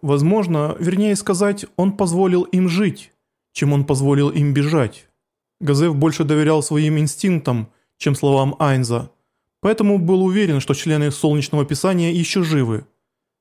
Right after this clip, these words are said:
Я не понимаю. Магический заклинатель, который смог уничтожить, не получив и царапины, противников, которым Газеф проиграл.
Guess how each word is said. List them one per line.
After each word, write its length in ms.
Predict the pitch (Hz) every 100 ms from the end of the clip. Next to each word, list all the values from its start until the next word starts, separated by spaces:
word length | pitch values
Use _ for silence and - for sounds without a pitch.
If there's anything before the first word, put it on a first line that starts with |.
| _ -
Я 240 | 143 180
не 120 | 220
понимаю. 680 | 196 170 156 135 123 113 - - _ _ _ _
Магический 520 | 151 139 165 165 -
заклинатель, 720 | 143 151 160 180 196 170 120 - _ _
который 300 | - 143 135
смог 260 | - 147 151
уничтожить, 640 | 147 139 - 165 139 -
не 120 | 156
получив 380 | 139 151 143 156
и 100 | 180
царапины, 580 | - 190 143 127 117 139 _ _ _ _ -
противников, 760 | 147 135 190 196 160 131 117 -
которым 400 | - 143 139 139
Газеф 380 | 131 131 147 147
проиграл. 680 | - 147 143 151 135 117